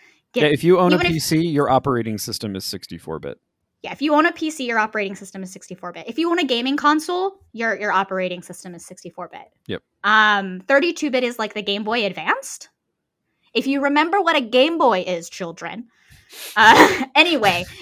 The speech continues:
Speaker 1: this is really, really important
Speaker 2: There are
Speaker 1: because
Speaker 2: still,
Speaker 1: Final
Speaker 2: there are
Speaker 1: Fan-
Speaker 2: still Game Boys, <laughs> by the way.
Speaker 1: I know,
Speaker 2: They
Speaker 1: I
Speaker 2: still
Speaker 1: know.
Speaker 2: exist.
Speaker 1: Yeah, but I think the Game Boy was, like, sixteen bit.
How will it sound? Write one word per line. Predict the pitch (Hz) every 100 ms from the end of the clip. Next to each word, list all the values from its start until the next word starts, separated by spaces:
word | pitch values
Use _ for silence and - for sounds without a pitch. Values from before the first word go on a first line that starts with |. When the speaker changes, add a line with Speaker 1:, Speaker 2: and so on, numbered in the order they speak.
| -
Speaker 1:
this | 311
is | 392 277
really, | 320 359
really | 285 277
important | 240 240 427 359 202
Speaker 2:
There | 160
are |
Speaker 1:
because | 170 254
Speaker 2:
still, | 220
Speaker 1:
Final | 262 302
Speaker 2:
there | -
are |
Speaker 1:
Fan- | 294
Speaker 2:
still | 220 190
Game | 156 160
Boys, | 120 104 -
<laughs> |
by | 247
the | - -
way. | 240 233
Speaker 1:
I | 311
know, | 285 175
Speaker 2:
They | 226
Speaker 1:
I |
Speaker 2:
still | 220 190
Speaker 1:
know. |
Speaker 2:
exist. | 185 147 143 - - - -
Speaker 1:
Yeah, | 370
but | 330
I |
think | 440 466
the | 285
Game | 262 277
Boy | 277
was, | 220 202
like, | 190
sixteen | 180 175 247 262
bit. | 320 339